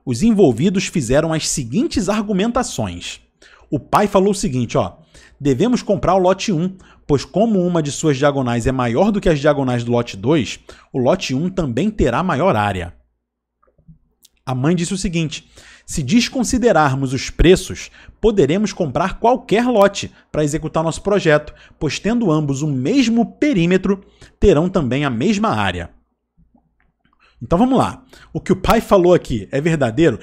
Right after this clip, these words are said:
Será que se tiver a mesma diagonal, tem a mesma área? Aliás, o lote um, ele fala assim, que a diagonal é maior. Então, essa diagonal aqui que tá se referindo no caso, né, ó, essa diagonal aqui vai ser maior do que essa diagonal aqui.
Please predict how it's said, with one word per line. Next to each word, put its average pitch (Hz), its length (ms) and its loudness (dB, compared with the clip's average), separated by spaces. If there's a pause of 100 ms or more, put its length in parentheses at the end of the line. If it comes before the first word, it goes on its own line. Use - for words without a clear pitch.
Será 170 260 0
que - 80 -8
se 233 80 -4
tiver 180 220 0
a 170 60 0
mesma 208 400 0
diagonal, 151 640 0 (200)
tem 196 120 0
a 185 80 0
mesma 156 340 0
área? 123 500 0 (1040)
Aliás, 135 380 0
o 170 260 -2
lote 160 300 4
um, - 20 4
ele 170 120 2
fala 180 100 4
assim, 170 180 0
que 123 80 -2
a 143 80 4
diagonal 147 440 2
é 180 40 2
maior. 135 460 4 (160)
Então, 156 300 -4
essa 156 260 2
diagonal 156 340 2
aqui 147 200 -2
que 139 100 -4
tá 143 100 -2
se 143 140 -6
referindo 131 420 -2
no 117 80 -4
caso, 104 300 -8
né, 123 100 -4
ó, 95 120 -6 (600)
essa 156 280 -2
diagonal 139 440 2
aqui 123 480 -2 (320)
vai 127 120 -2
ser 151 180 -2
maior 156 380 2
do 160 80 -6
que 131 200 2
essa 170 320 2
diagonal 156 560 2
aqui. 113 380 -4